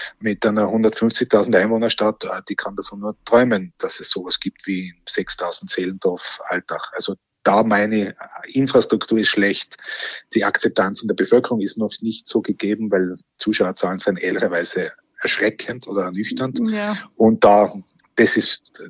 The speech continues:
Speaker 1: das, deswegen, äh, ist das, glaub ich, ein, noch ein, ein sehr steiniger und steiler Weg, bis, bis die Mannschaft vielleicht einmal in die Top sechs oder Top fünf sich etablieren könnte.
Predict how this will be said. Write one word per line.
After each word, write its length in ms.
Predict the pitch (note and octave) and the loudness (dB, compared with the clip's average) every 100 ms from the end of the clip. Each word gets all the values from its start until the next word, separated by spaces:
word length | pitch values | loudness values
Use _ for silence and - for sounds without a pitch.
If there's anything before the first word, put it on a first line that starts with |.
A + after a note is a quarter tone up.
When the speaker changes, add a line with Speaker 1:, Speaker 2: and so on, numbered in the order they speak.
| - | -10
Speaker 1:
das, 340 | F#2 F2+ - - | -6 -6 -6 -6
deswegen, 540 | G2 - G2+ F#2 F#2 F2 | -6 -4 -4 -4 -8 -4
äh, 320 | G2 E2+ E2 _ _ G#2+ A2 | -2 -2 -6 _ _ -14 -14
ist 240 | - D#3 - | -6 0 2
das, 120 | C#3+ | 6
glaub 140 | B2+ | 6
ich, 80 | A#2+ | 6
ein, 200 | G#2 G2+ A#2 | 4 0 0
noch 180 | A#2 | 2
ein, 180 | A2 G#2 F#2+ - | 2 -2 -8 -10
ein 100 | G2+ | -10
sehr 260 | F#2 G#2 G2+ | 0 2 2
steiniger 460 | - F#2 F#2+ F#2+ | 4 2 2 -4
und 100 | E2+ | -4
steiler 340 | - E2+ F2+ F2+ | -2 -2 -2 -2
Weg, 200 | F2+ - _ | -4 -6 _
bis, 380 | F#2 - - - - - - _ - | -8 -8 -10 -14 -20 -20 -20 _ -6
bis 240 | F#2+ - | -4 -2
die 140 | G#2 | -2
Mannschaft 560 | F2 F2+ F2 F2+ F#2 - | -4 -4 -6 -4 -4 -2
vielleicht 400 | F#2+ F2 E2 - | -2 0 -2 -4
einmal 280 | F2+ E2+ F2 | -6 -6 -8
in 120 | F2+ | -10
die 140 | F2+ - | -10 -6
Top 220 | F2 - | -6 -4
sechs 380 | - F2 - - | -4 -4 -8 -6
oder 200 | F#2+ - | -6 -6
Top 200 | - - | -8 -8
fünf 280 | - F2+ - | -12 -10 -8
sich 320 | F#2+ - - | -8 -10 -10
etablieren 560 | - - - F2+ E2+ - | -6 -8 -6 -8 -8 -4
könnte. 440 | - F#2+ - - | -4 -4 -8 -14